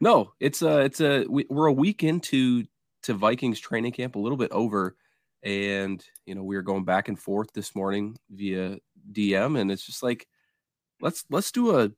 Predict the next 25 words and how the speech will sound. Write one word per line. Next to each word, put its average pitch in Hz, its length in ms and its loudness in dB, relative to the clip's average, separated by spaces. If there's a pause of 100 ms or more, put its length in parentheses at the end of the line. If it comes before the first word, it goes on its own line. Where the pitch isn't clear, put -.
a 113 100 0
touch - 360 -4
base 98 240 0
quick 95 340 0
on 95 160 0
if, 101 220 -2
if 104 160 -8
training 156 300 -2
camp 135 280 -2
ended 123 260 -2
today, 101 380 2
the 95 80 -10
season 117 400 -4
was 104 160 -2
tomorrow, 98 640 0 (400)
who's 156 160 -2
making 117 300 0
this 92 180 -2
damn 90 240 -4
team 92 300 -6
and 87 100 -6
who's 92 180 -8
not? 85 460 -4 (560)
Um, 87 320 -4
so 98 400 -4